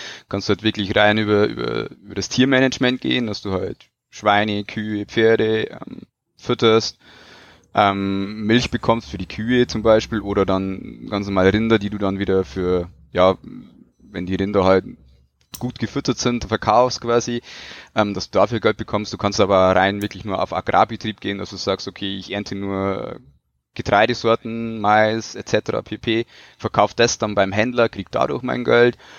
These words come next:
Oder du kannst da dann wirklich, ähm, sagen, dass du eine Biogasanlage betreibst, wo du halt dann entsprechend auch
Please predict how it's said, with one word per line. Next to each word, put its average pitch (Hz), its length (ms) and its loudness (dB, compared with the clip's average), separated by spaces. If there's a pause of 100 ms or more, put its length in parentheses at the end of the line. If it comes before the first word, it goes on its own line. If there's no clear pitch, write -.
(220)
Oder 104 200 -2
du 101 80 -4
kannst 101 260 0
da 104 80 6
dann 101 320 -2
wirklich, 104 520 -6
ähm, 92 260 -8
sagen, 95 320 -2
dass 92 140 -8
du 92 440 -10
eine 92 180 -6
Biogasanlage 110 680 2
betreibst, 107 560 0
wo 98 100 -14
du 95 160 -4
halt 95 160 0
dann 92 380 -8
entsprechend 98 520 -8
auch 101 500 2